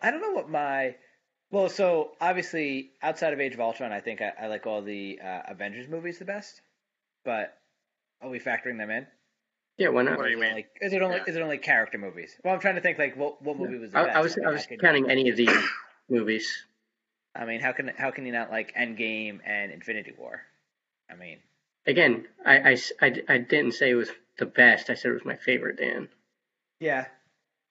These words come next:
Speaker 1: I don't, if I just go with the character movies, Black Panther, Doctor Strange, one of my two favorite, and Thor Ragnarok, obviously.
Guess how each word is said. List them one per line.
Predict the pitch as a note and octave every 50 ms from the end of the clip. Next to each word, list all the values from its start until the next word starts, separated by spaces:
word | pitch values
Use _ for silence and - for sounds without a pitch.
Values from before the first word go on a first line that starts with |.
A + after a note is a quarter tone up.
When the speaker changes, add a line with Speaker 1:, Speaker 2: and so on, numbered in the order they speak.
| _ -
Speaker 1:
I | -
don't, | D#3 E3 D3 - _ _ _ - _ _
if | - -
I | E3 D#3+
just | D#3+ - -
go | - D#3+
with | D3 -
the | B2+
character | - - C#3+ C#3 C3 - - A2
movies, | G#2 G2 F#2+ G2 F#2+ F2+ F2 - - - - _ _ _ _ _ _ _ _ _ -
Black | D3 C3+ C3 - -
Panther, | D3+ C3+ B2 - C3+ A#2 - _
Doctor | - A#2 G#2+ - - A2
Strange, | - - A2 G#2 G2+ G2+ G2 F#2+ F#2 - - - - - _ _ _ _ _ _ _ _ _ _ _ _ - - - _ _ _ _ _ _ _ _ _ _ _ _ _ -
one | C3+ C3+
of | C3+
my | C3 A#2+
two | A#2+ - - - B2+ A#2
favorite, | - - _ - B2 A#2 A2+ G#2+ -
and | C3+ D3 C3+ A#2+ - _
Thor | - D3 C3 A2
Ragnarok, | G#2 F#2+ F#2 - E2+ D#2+ D2+ D#2+ - - - _ _ _ _ _ _ _ _ -
obviously. | - - - - - -